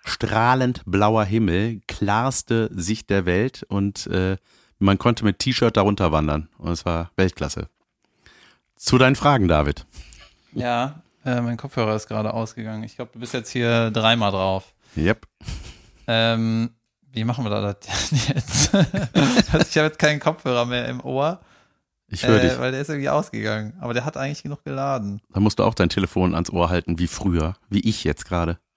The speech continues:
Speaker 2: Ja, mach ich gerade.
Speaker 1: Ja.
Speaker 2: Okay. Warte, ich fummel gerade mit einer Hand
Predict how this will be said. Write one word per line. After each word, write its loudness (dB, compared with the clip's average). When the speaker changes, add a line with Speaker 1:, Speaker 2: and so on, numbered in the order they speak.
Speaker 2:
Ja, 0
mach -2
ich -8
gerade. -4
Speaker 1:
Ja. 2
Speaker 2:
Okay. -10
Warte, -16
ich -14
fummel -6
gerade -4
mit -6
einer -6
Hand -10